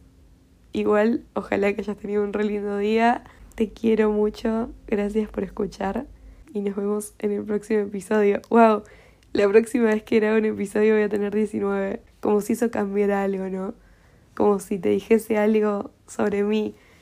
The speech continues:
que este episodio lo grabo con dieciocho y, y el que grabo pasado mañana lo grabo con diecinueve. En abril del año que viene tienen el cumpleaños parte dos. No, mentira. No sé.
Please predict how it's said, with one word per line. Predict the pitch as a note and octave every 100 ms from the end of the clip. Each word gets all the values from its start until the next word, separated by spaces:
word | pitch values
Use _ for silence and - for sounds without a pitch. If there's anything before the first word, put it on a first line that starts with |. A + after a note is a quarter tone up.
| _ _ _ -
que | G3+
este | G3+ G#3+
episodio | F#3+ F#3+ G3 G3
lo | F#3+
grabo | F#3+ G3
con | G3 F#3+
dieciocho | F#3+ - G#3 G3 - G#3
y, | G#3 G3+ A#3 -
y | -
el | F#3+
que | F#3 G3
grabo | G3 G3 G3+ G3 - _
pasado | G#3 G3+ G3+ G#3
mañana | G3+ G3 G3+
lo | G#3
grabo | G3 G3 G3
con | G3
diecinueve. | G3 F#3+ G3+ G3 G3 G#3+ - _ _ -
En | G#3+
abril | G#3 G#3 A#3
del | A#3
año | A3 A3+
que | A3
viene | G#3+ G#3+
tienen | G#3 G#3 G3+
el | G3
cumpleaños | G3+ F#3+ G3 G3 G#3
parte | G#3 G3 F#3+
dos. | F#3+ G#3 - - _
No, | A3+ G3
mentira. | G3+ G3+ A3+ - - - -
No | A3+
sé. | G#3+ -